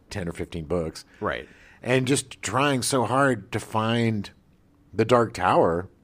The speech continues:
Speaker 2: Yeah, yeah.
Speaker 1: It was impossible. It wasn't in print or anything. I think.
Speaker 2: Yeah.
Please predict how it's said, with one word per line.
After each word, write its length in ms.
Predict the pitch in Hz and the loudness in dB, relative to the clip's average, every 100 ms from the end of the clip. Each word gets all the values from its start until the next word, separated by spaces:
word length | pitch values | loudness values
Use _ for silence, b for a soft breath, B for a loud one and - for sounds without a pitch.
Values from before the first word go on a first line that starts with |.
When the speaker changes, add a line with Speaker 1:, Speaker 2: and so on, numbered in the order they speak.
| _ | _
Speaker 2:
Yeah, 240 | 147 107 65 - _ | -2 0 -2 -8 _
yeah. 220 | 110 73 - | -6 -6 -6
Speaker 1:
It 60 | 98 | -4
was 120 | 101 | -4
impossible. 480 | 95 107 156 214 90 | 0 2 2 0 -6
It 40 | |
wasn't 220 | 85 98 95 | -6 -4 -6
in 40 | |
print 240 | - 98 117 | -4 -4 -2
or 80 | |
anything. 240 | 107 151 117 | 0 0 2
I 60 | |
think. 220 | 107 123 - | 0 -2 -4
Speaker 2:
Yeah. 300 | 120 69 | -4 -4